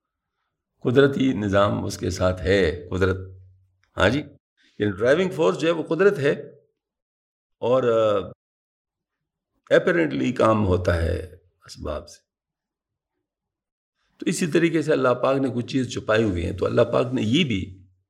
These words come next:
مطلب نظام چھپایا ہوا ہے کہ وقت پہ پتہ نہیں چلتا۔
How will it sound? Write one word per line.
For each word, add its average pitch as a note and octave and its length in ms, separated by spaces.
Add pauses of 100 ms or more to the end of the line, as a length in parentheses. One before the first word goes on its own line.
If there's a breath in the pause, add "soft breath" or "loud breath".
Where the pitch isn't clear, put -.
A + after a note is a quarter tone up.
(1080)
مطلب F2 260
نظام E2+ 460
چھپایا F#2 300
ہوا D2+ 220
ہے - 60 (520 soft breath)
کہ G2+ 120
وقت D3+ 360
پہ B2 260
پتہ A#2+ 160
نہیں A2 220
چلتا۔ F#2+ 300